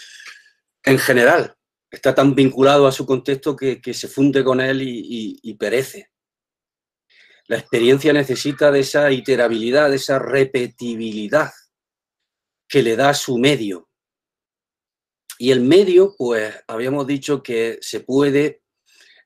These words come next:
eh, considerar, considerar de diversos modos, eh, según el sentido. Eh,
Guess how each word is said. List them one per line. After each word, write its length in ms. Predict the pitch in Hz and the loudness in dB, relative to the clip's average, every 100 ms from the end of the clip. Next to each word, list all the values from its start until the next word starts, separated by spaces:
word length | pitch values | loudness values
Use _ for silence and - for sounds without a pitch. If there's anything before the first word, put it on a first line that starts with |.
| - | -20
eh, 720 | - 120 117 110 107 - 101 - - _ | -18 -16 -16 -16 -18 -20 -20 -20 -20 _
considerar, 720 | - 113 - 113 123 139 131 - _ | -8 -6 -4 0 2 0 -2 -8 _
considerar 840 | - 123 123 117 120 135 151 143 - | -4 -4 -2 0 2 2 2 0 -8
de 200 | 101 120 | -10 -6
diversos 640 | 117 131 - 147 139 131 113 | -2 -2 0 0 0 -2 -2
modos, 520 | 135 139 120 131 - - - - - - _ _ _ _ _ _ _ _ _ _ _ _ _ _ _ - | 0 2 0 -4 -8 -20 -20 -20 -20 -20 _ _ _ _ _ _ _ _ _ _ _ _ _ _ _ -20
eh, 320 | 82 82 - - - - - - - - - 50 - - - _ _ _ _ _ | -18 -14 -14 -14 -18 -18 -20 -20 -20 -20 -18 -16 -18 -20 -20 _ _ _ _ _
según 600 | - - 139 123 151 165 | -10 -2 0 4 6 6
el 120 | 165 151 | 6 2
sentido. 760 | - 117 - 196 101 85 - - 117 | -2 -4 -6 -8 -8 -12 -20 -20 -16
Eh, 720 | 117 113 113 113 117 117 107 | -12 -12 -12 -16 -18 -20 -20